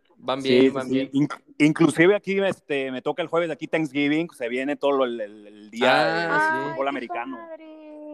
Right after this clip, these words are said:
Speaker 2: Ando viendo
Speaker 3: ¿Y vas
Speaker 2: si me
Speaker 3: a ir a algún
Speaker 2: lanzo,
Speaker 3: partido?
Speaker 2: ando viendo si me lanzo a,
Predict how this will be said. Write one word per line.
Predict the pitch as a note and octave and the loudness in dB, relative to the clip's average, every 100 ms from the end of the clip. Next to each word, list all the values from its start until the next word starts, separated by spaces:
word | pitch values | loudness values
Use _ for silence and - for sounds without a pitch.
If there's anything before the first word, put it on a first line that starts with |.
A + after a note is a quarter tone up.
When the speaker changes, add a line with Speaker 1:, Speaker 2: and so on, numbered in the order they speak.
| D4 C4+ | -16 -18
Speaker 2:
Ando | - - D#3 | -14 -4 -4
viendo | - - | -4 0
Speaker 3:
¿Y | C4 | 2
vas | C#4 | 2
Speaker 2:
si | |
me | E4 | 2
Speaker 3:
a | |
ir | D#4+ | 0
a | D4+ | -6
algún | D4+ D4+ | -6 -6
Speaker 2:
lanzo, | C#4+ | -4
Speaker 3:
partido? | C#4 D4 F4 | -6 -6 -4
Speaker 2:
ando | C3+ D#3+ | -2 0
viendo | D#3+ D#3 E3 | 0 0 -4
si | D#3 | -2
me | C3+ B2+ | 0 0
lanzo | C3+ C#3 C#3 | 0 0 2
a, | B2+ A#2 | 2 2